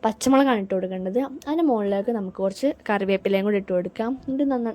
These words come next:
നമ്മുടെ തക്കാളിയും കൂടി ഇട്ടിട്ട് നന്നായിട്ടൊന്ന്, ഏഹ്,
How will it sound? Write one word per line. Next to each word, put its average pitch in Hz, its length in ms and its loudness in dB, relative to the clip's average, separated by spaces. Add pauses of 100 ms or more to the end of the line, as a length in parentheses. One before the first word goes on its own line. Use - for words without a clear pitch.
നമ്മുടെ 214 240 -4
തക്കാളിയും 196 460 -2
കൂടി 214 180 0
ഇട്ടിട്ട് 202 320 0 (680)
നന്നായിട്ടൊന്ന്, 226 580 2 (280)
ഏഹ്, 196 300 0